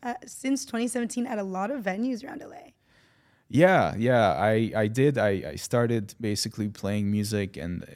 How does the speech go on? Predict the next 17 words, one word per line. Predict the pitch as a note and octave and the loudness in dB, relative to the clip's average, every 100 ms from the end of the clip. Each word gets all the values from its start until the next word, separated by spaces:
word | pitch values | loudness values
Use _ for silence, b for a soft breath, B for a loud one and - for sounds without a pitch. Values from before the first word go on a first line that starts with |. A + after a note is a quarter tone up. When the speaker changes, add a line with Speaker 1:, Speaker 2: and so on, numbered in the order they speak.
| F2 | -14
Speaker 2:
I | - | -8
was | E2+ G2+ | -6 -2
inspired | G#2 - A2+ A2 A#2+ A2+ | -2 2 4 6 6 4
by | G#2+ G#2 G2+ | 2 2 2
my | F#2 | -2
D | D#2+ G#2 | -2 -2
J | G#2 G2 | 0 -2
friends, | - G2+ G2+ G2 - | -2 -4 -2 -4 -6
um, | - D#2+ - | -8 -8 -10
at | - F#2 | -10 -10
the | G#2 | -8
time. | - A2+ G#2+ G#2+ - b b b _ | -2 0 2 0 -4 b b b _
Um, | - F2 E2+ - | -8 -6 -8 -10
still, | - - C3 C3 G#2+ F#2+ | -10 2 6 6 6 0
you | A2 G#2+ | -2 0
know, | G2+ F#2 - - - | 0 -2 -6 -10 -8
um, | - - - | -8 -8 -14